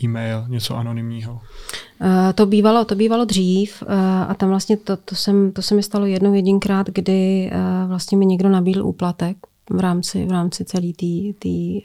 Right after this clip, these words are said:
Speaker 2: eh, schůzky. A bylo to ale udělaný tak, že vlastně ten člověk se ke mně dostal na doporučení jednoho mýho známýho,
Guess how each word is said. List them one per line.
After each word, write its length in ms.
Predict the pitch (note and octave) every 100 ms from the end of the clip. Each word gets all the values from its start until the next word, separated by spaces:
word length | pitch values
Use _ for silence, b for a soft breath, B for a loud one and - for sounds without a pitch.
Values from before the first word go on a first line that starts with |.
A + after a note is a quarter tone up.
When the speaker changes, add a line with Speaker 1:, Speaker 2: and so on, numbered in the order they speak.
| G3
Speaker 2:
eh, 400 | F#3+ F3+ F#3 F#3
schůzky. 560 | - E3+ - - F3+ - B B B B -
A 80 | F3+
bylo 200 | F#3 F#3+
to 100 | G#3
ale 200 | G3 G3
udělaný 400 | G3 G3+ G#3 G#3
tak, 160 | G3+
že 120 | G3 G3+
vlastně 420 | G3 - G#3+ G#3 B B -
ten 140 | F#3+
člověk 280 | - G3+ G3+
se 100 | G#3+
ke 140 | G#3
mně 140 | G#3 G3
dostal 320 | F#3 - G#3
na 80 | G3+
doporučení 540 | F3+ F#3+ F#3+ A3 G#3+
jednoho 240 | F#3 G3
mýho 220 | G#3 G3+ G#3+
známýho, 720 | G3+ F3+ E3+ E3 D#3 D3+